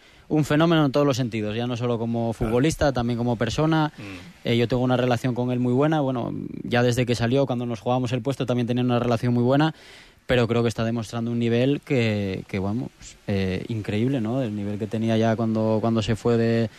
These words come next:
Speaker 1: del Sporting, eh, bueno, creo que, que está haciendo unos partidos muy buenos y que le quedan años todavía, ¿eh?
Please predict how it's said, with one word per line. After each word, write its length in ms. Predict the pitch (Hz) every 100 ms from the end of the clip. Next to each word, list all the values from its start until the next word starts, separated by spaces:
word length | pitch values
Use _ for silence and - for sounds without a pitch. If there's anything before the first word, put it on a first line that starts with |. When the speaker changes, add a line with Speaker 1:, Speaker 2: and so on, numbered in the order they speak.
| - - -
Speaker 1:
del 160 | 120
Sporting, 600 | 113 - 143 143 165 165
eh, 340 | 143 120 113 110
bueno, 260 | 123 135 - _ -
creo 220 | 117 104
que, 420 | 113 113 113 110 107
que 40 |
está 140 | 107
haciendo 200 | 117 123
unos 120 | 117 -
partidos 380 | 113 120 117
muy 120 | 117 120
buenos 400 | 131 156 175 - - - - - _ -
y 200 | 139 120
que 580 | - 117 113 113 110 107 107
le 120 | 104
quedan 320 | 113 117 120
años 440 | 123 139 151 147
todavía, 420 | - 143 127 123
¿eh? 100 | 110